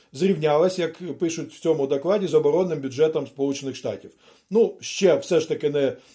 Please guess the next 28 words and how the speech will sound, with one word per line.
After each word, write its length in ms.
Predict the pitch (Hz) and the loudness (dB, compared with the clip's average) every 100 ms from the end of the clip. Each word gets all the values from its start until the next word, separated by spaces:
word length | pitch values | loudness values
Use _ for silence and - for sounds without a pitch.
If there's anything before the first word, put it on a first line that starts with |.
| - | -8
не 180 | 147 156 | -2 -2
зрівнялась, 580 | 143 143 151 240 220 | -2 -4 -2 2 2
бо, 340 | 156 165 226 - 151 | 2 4 4 4 -2
е, 20 | |
у 360 | 135 135 143 147 | 0 0 0 -4
Сполучених 480 | - 147 139 143 135 | -6 -6 -6 -8 -2
Штатів, 420 | 147 135 131 - - - - | 2 2 -2 -8 -20 -20 -6
е, 220 | 135 127 120 _ _ | -4 -2 -6 _ _
ну, 140 | 175 | -2
якщо 200 | 175 - | -2 -2
так 320 | 160 160 - 170 | 2 2 2 -4
округлити, 580 | 147 156 165 196 185 | -4 0 4 4 4
неповні 640 | 156 180 185 208 185 143 143 | 0 -2 0 6 6 4 -4
дев'ятсот 760 | 135 165 156 147 - 143 120 147 | 0 4 4 2 0 -2 -2 -6
мільярдів, 560 | 156 185 202 190 190 | -2 0 0 -2 -6
тобто, 480 | - 156 - 151 - - - - | -4 -6 0 0 0 -8 -20 -4
е, 120 | 143 | -2
ще 420 | 135 - 170 139 113 | -2 0 4 4 2
до 160 | 120 139 | -8 -8
Сполучених 460 | 147 147 143 135 | -4 -4 -4 -6
Штатів 340 | - 143 139 - | 0 0 0 -2
там 220 | 135 117 | -4 -2
п'ятнадцять 520 | 139 156 135 139 120 | -4 -2 -2 -4 -8
відсотків 460 | 139 208 233 233 208 | -6 -2 -2 -4 -6
приблизно, 680 | 220 208 220 202 190 185 - - - - | -4 0 4 2 2 -6 -8 -20 -20 -10
е, 180 | 180 165 | -2 -2
плюс-мінус. 720 | 170 185 185 190 175 165 - _ _ _ - | 0 -2 -2 -2 -2 -6 -10 _ _ _ -4
Е, 340 | 160 160 156 | 0 2 2